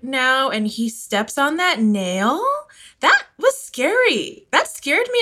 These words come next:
As you, you watch it sink into his foot. Like, that's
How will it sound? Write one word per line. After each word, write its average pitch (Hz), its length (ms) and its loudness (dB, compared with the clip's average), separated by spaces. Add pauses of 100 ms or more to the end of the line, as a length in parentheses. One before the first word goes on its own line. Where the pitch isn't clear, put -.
As 302 140 -8
you, 370 220 2
you 330 260 -6
watch 269 440 2
it - 140 -2
sink 392 520 -4
into 302 300 -4
his 240 200 -4
foot. - 300 2 (140)
Like, 214 180 -2
that's 523 300 -4